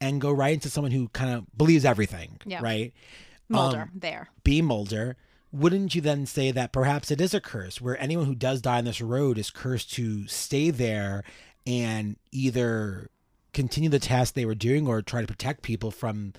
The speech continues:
Speaker 1: from their unfortunate fut-,
Speaker 2: Right.
Speaker 1: uh, their unfortunate past?
Speaker 2: Right. Right. Absolutely.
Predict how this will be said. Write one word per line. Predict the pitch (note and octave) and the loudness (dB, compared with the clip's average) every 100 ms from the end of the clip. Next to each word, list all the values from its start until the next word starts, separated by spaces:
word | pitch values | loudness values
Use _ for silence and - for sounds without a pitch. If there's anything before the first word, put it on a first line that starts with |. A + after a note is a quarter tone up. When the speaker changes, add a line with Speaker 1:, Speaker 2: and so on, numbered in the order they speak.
| - | -18
Speaker 1:
from | - B2+ | -6 -2
their | A#2+ A#2 | 0 0
unfortunate | A2+ - A#2 G#2 A2+ A2+ - | 0 -2 -2 -2 -2 -4 -6
fut-, | - C3 - | -6 -6 -4
Speaker 2:
Right. | - F#3 E3+ | -4 -4 -6
Speaker 1:
uh, | - G3+ - _ - - - A#2 | -8 -10 -14 _ -20 -20 -14 0
their | C3 | 2
unfortunate | C#3 A#2+ A2+ A#2+ A2+ | 4 2 -2 0 0
past? | C#3+ F#3 - - - - | 0 0 -6 -16 -18 -12
Speaker 2:
Right. | F3 D#3+ - _ _ - | -12 -12 -18 _ _ -8
Right. | G3 C#4 - _ | -6 -6 -10 _
Absolutely. | G#3+ - G#3+ C4 G3+ F3 | -8 -8 -8 -8 -8 -10